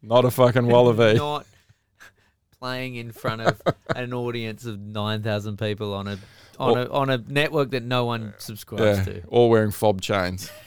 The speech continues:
Speaker 1: <laughs> So, um, yeah, thereafter, uh, Tol-, Tola Kula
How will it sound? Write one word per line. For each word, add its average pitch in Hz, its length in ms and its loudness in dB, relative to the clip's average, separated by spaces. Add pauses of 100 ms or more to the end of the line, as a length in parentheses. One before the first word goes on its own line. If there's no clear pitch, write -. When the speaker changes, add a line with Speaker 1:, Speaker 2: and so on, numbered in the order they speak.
(160)
Speaker 1:
<laughs> - 80 -10 (960)
So, 143 640 8 (120)
um, 135 640 4 (260)
yeah, 123 220 6
thereafter, 123 1000 8 (100)
uh, 107 680 6 (280)
Tol-, 123 360 4 (120)
Tola 123 580 6 (200)
Kula 160 460 4